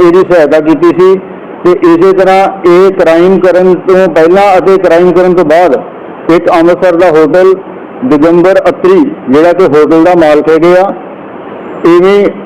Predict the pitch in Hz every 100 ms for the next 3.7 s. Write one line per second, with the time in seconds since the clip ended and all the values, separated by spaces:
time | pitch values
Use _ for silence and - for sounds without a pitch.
0 | - 170 170 175 151 156 190 185 180 180
1 | 156 - 165 135 - - - - 120 156
2 | 185 180 185 180 180 170 160 156 175 180
3 | 175 180 - - 180 175